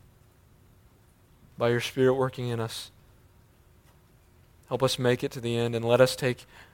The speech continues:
the future judgment as a warning to live holy lives now. And God, as Jude writes, "Now to you who is able to keep us from stumbling and to present us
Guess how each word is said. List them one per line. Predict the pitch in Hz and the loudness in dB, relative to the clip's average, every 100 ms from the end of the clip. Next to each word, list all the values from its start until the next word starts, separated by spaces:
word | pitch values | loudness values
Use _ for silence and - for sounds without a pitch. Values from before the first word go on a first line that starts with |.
| - _ - | -20 _ -14
the | |
future | 127 131 127 131 | -6 -2 0 -2
judgment | 117 120 117 123 | 4 4 4 -4
as | 123 | -4
a | 113 | -6
warning | 104 113 113 110 110 - _ - _ _ _ _ _ _ _ - _ _ _ | -8 -6 -4 -6 -10 -18 _ -20 _ _ _ _ _ _ _ -20 _ _ _
to | - | -12
live | 113 120 127 127 | 0 6 6 6
holy | 131 120 123 | 0 0 0
lives | 113 110 107 104 110 | 2 2 2 -4 -10
now. | 110 107 101 - - _ - - - - _ _ _ - _ _ _ _ - _ _ _ _ _ - - | -10 -10 -12 -20 -20 _ -20 -20 -20 -20 _ _ _ -20 _ _ _ _ -20 _ _ _ _ _ -20 -16
And | - 117 | -12 0
God, | 120 120 120 | 6 6 6
as | 113 | 0
Jude | - 127 | 0 0
writes, | 117 117 120 120 - | 4 6 6 2 -4
"Now | 127 120 120 | 0 2 2
to | - | -2
you | 113 120 131 135 131 139 - - - - - | -8 -2 2 4 2 -2 -8 -20 -20 -20 4
who | 127 | 6
is | 123 | 10
able | 123 123 120 | 10 10 6
to | |
keep | 117 - 151 147 151 | 6 2 0 2 8
us | 135 - | 8 8
from | 127 | 0
stumbling | 117 - 127 127 117 113 110 - - - | -2 4 4 6 2 0 -2 -12 -20 -6
and | 131 131 | -4 -4
to | |
present | 117 127 120 147 | 2 2 6 8
us | 143 143 - | 8 6 0